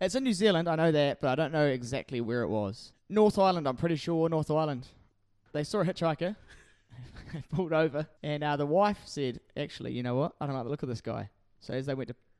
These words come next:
to pull off, they heard a thud in the side of the car, and they didn't think anything of it, and they s-, turned up at the gas station, and a guy said to them, uh, "Excuse me, do you realise there's a knife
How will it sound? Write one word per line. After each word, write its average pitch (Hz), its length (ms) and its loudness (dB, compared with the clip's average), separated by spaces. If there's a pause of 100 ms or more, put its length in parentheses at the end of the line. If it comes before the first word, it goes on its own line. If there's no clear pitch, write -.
(240)
to 123 80 -12
pull 135 220 -2
off, 131 140 -4
they 123 80 -4
heard 123 120 -2
a 117 40 -6
thud 135 360 -4
in 113 60 -10
the 113 80 -10
side 131 220 -8
of 110 40 -8
the 110 60 -12
car, 127 360 -8 (460)
and 147 100 -8
they 147 60 -4
didn't 143 160 -12
think 143 140 -8
anything 127 260 -8
of 135 180 -2
it, 131 80 -6
and - 80 -12
they 165 80 -6
s-, - 220 -12 (300)
turned 151 220 -6
up 139 120 -6
at - 80 -12
the 120 60 -8
gas 151 260 -4
station, 127 480 -8 (600)
and 131 240 -6
a 123 60 -10
guy 131 220 -4
said 127 220 -10
to 131 80 -8
them, 123 240 -6 (340)
uh, 143 220 -6
"Excuse 160 360 -8
me, 139 80 -6
do 135 100 -8
you 135 100 -2
realise 135 280 -2
there's 123 140 -10
a 117 40 -8
knife 139 340 -4